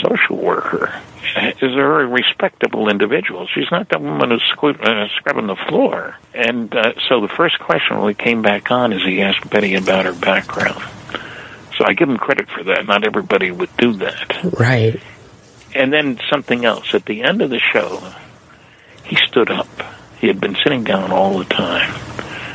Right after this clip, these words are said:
Speaker 1: Son of a gun, he's about six-foot-seven. And Betty is five feet, and I'm five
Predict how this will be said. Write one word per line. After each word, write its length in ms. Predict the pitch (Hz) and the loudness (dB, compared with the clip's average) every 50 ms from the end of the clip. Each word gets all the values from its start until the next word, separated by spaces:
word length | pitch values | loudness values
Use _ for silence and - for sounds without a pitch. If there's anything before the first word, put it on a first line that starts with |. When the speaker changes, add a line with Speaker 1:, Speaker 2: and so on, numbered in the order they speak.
| - - - - - - - | -14 -16 -12 -10 -8 -4 -4
Speaker 1:
Son 100 | - - | -2 0
of 100 | 135 - | 0 0
a 120 | - - | 0 -2
gun, 340 | - - - - - - 87 | -2 -4 -4 -2 -2 -2 -2
he's 180 | 87 - - - | -2 -4 -4 -2
about 240 | 87 90 90 - - - - | 0 -2 -2 -2 -2 -2 -2
six-foot-seven. 920 | - - - - - - - 90 90 - - - - - 90 - - - - - - - - - - - - - - - - - - | 0 0 0 0 0 0 -2 0 0 0 2 2 2 2 2 0 0 -4 -6 -6 -10 -12 -12 -14 -14 -14 -14 -14 -14 -14 -12 -8 -6
And 140 | - 98 92 | -6 0 2
Betty 240 | 123 120 123 113 | 2 4 4 4
is 100 | 101 95 - - - | 4 2 0 2 2
five 260 | 117 104 95 90 - - - | 2 2 2 2 -2 -2 -2
feet, 260 | - 110 87 - - - - - - - - - | 0 0 -2 -4 -8 -12 -18 -20 -20 -14 -6 -4
and 120 | 175 - - | -2 0 2
I'm 260 | - - - 156 180 - | 2 2 2 0 -2 -6
five 540 | - - - - - - - - 190 - | -8 -4 -2 0 0 2 0 0 -2 -2